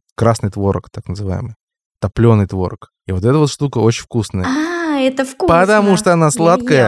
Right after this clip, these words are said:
Speaker 2: ела такое.
Speaker 1: <laughs> Можно просто
Speaker 2: Да.
Speaker 1: так есть, но из нее еще
Speaker 2: Мгм.
Speaker 1: делают, это необходимый ингредиент губадьи, сладкого пирога с начинкой из, э,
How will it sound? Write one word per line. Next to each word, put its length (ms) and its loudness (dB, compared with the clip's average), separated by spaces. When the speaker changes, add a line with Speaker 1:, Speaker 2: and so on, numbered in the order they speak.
Speaker 2:
ела 120 4
такое. 480 -4
Speaker 1:
<laughs> 300 -6
Можно 340 2
просто 260 -2
Speaker 2:
Да. 80 -2
Speaker 1:
так 220 -2
есть, 240 -2
но 200 0
из 160 -4
нее 160 0
еще 160 -4
Speaker 2:
Мгм. 80 -8
Speaker 1:
делают, 300 0
это 100 -6
необходимый 720 -2
ингредиент 680 -2
губадьи, 640 0
сладкого 380 -2
пирога 440 -2
с 100 -20
начинкой 640 -2
из, 480 -8
э, 520 -6